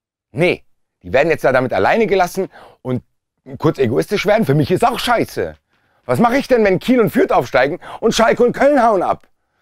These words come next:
Dann habe ich am Wochenende bald gar nichts mehr zu tun, außer die Eintracht zu schauen. Das kann ja wohl nicht wahr sein. Und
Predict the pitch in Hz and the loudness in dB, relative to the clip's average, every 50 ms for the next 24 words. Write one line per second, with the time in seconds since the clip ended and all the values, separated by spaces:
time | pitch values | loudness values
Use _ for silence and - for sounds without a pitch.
0 | _ _ _ - 156 175 214 - - 247 233 247 233 233 240 233 233 208 226 233 | _ _ _ 0 0 2 2 2 2 2 2 2 2 2 2 2 2 4 2 2
1 | - 190 185 247 285 254 - 226 269 254 - 208 - 233 262 247 214 226 175 202 | 2 2 2 2 2 2 2 2 0 2 0 0 0 0 2 2 2 2 2 2
2 | 202 202 175 190 185 156 156 135 - - - 127 110 92 80 69 - _ _ _ | 2 2 2 0 0 -2 -4 -6 -6 -6 -2 0 0 0 -2 -4 -12 _ _ _
3 | _ _ _ _ _ _ _ - 123 120 - 196 220 240 220 190 196 196 147 120 | _ _ _ _ _ _ _ -10 -10 -4 -2 0 2 2 2 2 2 2 2 2
4 | 170 214 262 254 - - 90 76 69 67 - _ _ _ _ _ _ _ _ _ | 2 2 2 0 2 0 0 -2 -4 -10 -16 _ _ _ _ _ _ _ _ _
5 | _ _ _ _ _ - 170 170 - | _ _ _ _ _ -6 -6 -6 -6